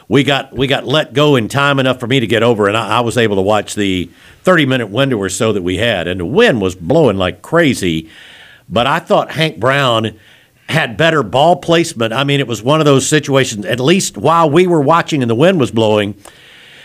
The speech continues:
when he got the ball, receiver would turn, the ball would, like, be there in their hands. Uh, he doesn't have, he doesn't have the strongest arm of the four. He probably has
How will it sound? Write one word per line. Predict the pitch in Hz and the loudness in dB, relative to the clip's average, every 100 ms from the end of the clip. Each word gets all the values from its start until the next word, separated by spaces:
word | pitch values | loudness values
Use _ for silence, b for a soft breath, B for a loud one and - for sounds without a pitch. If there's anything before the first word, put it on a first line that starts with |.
| B | B
when | 107 135 | -2 2
he | 117 196 | 2 2
got | 180 180 | 2 0
the | 151 | -2
ball, | 123 165 160 143 | 0 2 4 2
receiver | 127 127 196 214 185 | 0 -2 0 2 2
would | 139 123 | 0 0
turn, | 160 165 156 | 2 2 2
the | 127 | 0
ball | 135 147 139 | 2 2 2
would, | 120 | 0
like, | 127 90 | -2 -2
be | 131 131 | -2 2
there | 127 113 | 2 0
in | 107 | 0
their | 92 | -2
hands. | 104 82 58 53 - b b b b 87 | -2 -4 -6 -12 -16 b b b b -2
Uh, | 107 104 101 | 0 2 0
he | 131 | 0
doesn't | 127 156 175 156 | 0 0 0 -2
have, | 147 151 - | -2 -2 -6
he | 147 165 | -2 0
doesn't | 233 202 247 | 0 0 0
have | 233 | 0
the | 220 | -2
strongest | - 254 285 202 - | 0 2 2 0 0
arm | 143 135 127 | 2 2 2
of | 110 | 0
the | 107 | -2
four. | - 123 147 | 0 2 2
He | |
probably | 165 175 220 220 156 143 | 2 2 2 0 2 4
has | 143 135 120 | 4 2 -2